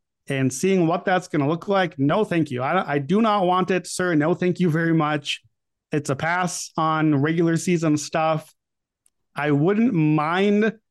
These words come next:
playing the plus two ninety division just because I, I don't get it. Like, why, why the, it's Clippers, Suns,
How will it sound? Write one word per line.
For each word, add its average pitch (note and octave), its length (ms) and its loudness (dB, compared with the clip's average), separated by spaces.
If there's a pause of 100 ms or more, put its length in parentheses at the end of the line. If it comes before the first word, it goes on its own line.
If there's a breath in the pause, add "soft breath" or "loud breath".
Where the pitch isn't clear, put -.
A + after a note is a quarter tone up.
(260)
playing E3+ 300 2
the E3+ 80 2
plus F3 340 -2
two - 180 0
ninety F3 400 2
division D#3 720 0 (380)
just E3 260 -2
because D#3+ 800 0 (640)
I, E3+ 100 -8 (320)
I C3+ 140 -2
don't D#3+ 320 0
get C#3 180 -2
it. B3 300 -2 (100)
Like, D#3 160 0
why, F#3 680 0 (400)
why F3+ 580 0
the, D#3+ 260 0
it's F3+ 320 -4 (240)
Clippers, G#3+ 720 0
Suns, F#3+ 640 0